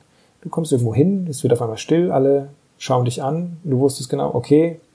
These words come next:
da hat jetzt irgendjemand für irgendwas Blödes für dich gesagt. Oder wenn ein Mensch schlecht gelaunt ist, das spürst du. Nicht jeder spürt das, es gibt Menschen, die sind weniger und manche, die sind mehr empathisch veranlagt. Aber man kann das spüren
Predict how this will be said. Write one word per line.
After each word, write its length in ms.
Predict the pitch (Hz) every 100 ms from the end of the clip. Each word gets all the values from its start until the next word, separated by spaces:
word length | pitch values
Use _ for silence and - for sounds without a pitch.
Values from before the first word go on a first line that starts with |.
| _ _ _ _ _ _ _
da 140 | - 123
hat 140 | 131
jetzt 280 | 135 127 -
irgendjemand 460 | 151 139 131 127 123
für 140 | -
irgendwas 360 | 143 131 127 123
Blödes 300 | 120 107 98
für 80 | 101
dich 120 | -
gesagt. 460 | 107 - - - _ _ _ _ _ _ _ _
Oder 220 | 139 165
wenn 120 | 165 180
ein 380 | 175 185 170
Mensch 240 | 165 196 196
schlecht 240 | 208 202
gelaunt 320 | 220 214 240
ist, 160 | 147 -
das 160 | 127 -
spürst 460 | - 151 160 156
du. 160 | 110 90 _ _ _ _ _ _ _ _ _
Nicht 220 | 120 -
jeder 220 | 147 170
spürt 280 | 165 156 147
das, 140 | 147 135
es 120 | 123
gibt 160 | 135
Menschen, 260 | 135 123 -
die 100 | 123
sind 200 | 120 117
weniger 340 | 135 165 151 127
und 80 |
manche, 220 | 127 120 123
die 100 | 117
sind 220 | 113 113
mehr 240 | 143 170
empathisch 480 | 127 - 104 - -
veranlagt. 560 | - 92 87 92 - _ _ _ _ _ _ _ _ - - _ _ _ _ _ _ -
Aber 160 | 143 151
man 160 | 147
kann 140 | 127 110
das 100 | 104
spüren 680 | - 139 151 185 269 254